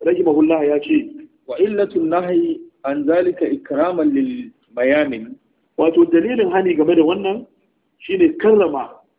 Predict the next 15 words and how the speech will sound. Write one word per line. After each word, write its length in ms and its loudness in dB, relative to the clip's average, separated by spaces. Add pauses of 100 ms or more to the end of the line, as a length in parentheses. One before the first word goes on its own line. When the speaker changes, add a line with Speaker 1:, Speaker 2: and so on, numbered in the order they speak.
Speaker 1:
gefen 300 2
dama. 380 -8 (540)
Hannun 320 0
dama 440 2
da 60 4
bangaren 460 0
dama 360 -2 (360)
ana 260 2
so 80 4
a 80 0
mutunta 460 0
shi. 220 -14 (720)
Speaker 2:
وتخصيصها 1040 -2
بأفعال 580 -2
العبادات. 680 0